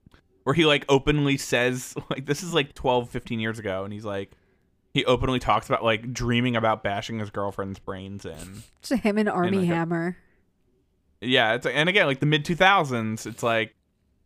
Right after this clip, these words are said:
Speaker 1: this was just music <laughs> journalism back then.
Speaker 2: <laughs>
Speaker 1: But, uh, yeah, I don't know. Uh,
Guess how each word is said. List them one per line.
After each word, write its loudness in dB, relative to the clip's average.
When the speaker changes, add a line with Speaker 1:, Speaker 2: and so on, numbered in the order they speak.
Speaker 1:
this -2
was -2
just 0
music 2
<laughs> -4
journalism 2
back 0
then. 4
Speaker 2:
<laughs> -20
Speaker 1:
But, 2
uh, -4
yeah, 2
I 2
don't -2
know. -6
Uh, 0